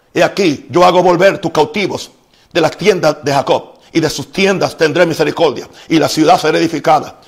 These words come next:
Oh, eso me ministró esta mañana, "sobre su colina". Jesús dijo que una ciudad puesta sobre un monte, una colina, no se puede esconder.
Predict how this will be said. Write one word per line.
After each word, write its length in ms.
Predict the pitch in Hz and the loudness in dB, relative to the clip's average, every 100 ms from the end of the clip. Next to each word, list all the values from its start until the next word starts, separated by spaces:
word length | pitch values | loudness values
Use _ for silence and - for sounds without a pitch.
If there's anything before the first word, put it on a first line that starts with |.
| - _ - | -20 _ -2
Oh, 440 | 151 170 156 135 143 | 4 6 6 2 -4
eso 240 | 160 165 | -4 -4
me 100 | 156 | -4
ministró 260 | 147 143 156 | -6 -4 -4
esta 120 | 147 | -2
mañana, 320 | 143 147 143 | -4 -4 -4
"sobre 320 | - 175 147 | 0 2 2
su 160 | - 151 | -4 -2
colina". 420 | 147 165 151 - _ _ | 0 -2 -6 -16 _ _
Jesús 240 | 147 160 185 | -8 -2 2
dijo 180 | 196 | 2
que 100 | 180 | 2
una 120 | 185 185 | -2 -2
ciudad 260 | 185 175 | 0 0
puesta 300 | 180 185 185 | 0 -2 -2
sobre 300 | - 156 151 | -2 -2 -2
un 100 | 170 | -4
monte, 320 | 175 170 143 - | -4 -4 -6 -8
una 180 | - 156 | -6 -6
colina, 380 | 151 160 160 123 | -2 -4 -4 -8
no 100 | 135 | -10
se 80 | 135 | -10
puede 180 | 123 143 | -6 -6
esconder. 460 | 143 139 120 113 | -6 -8 -8 -10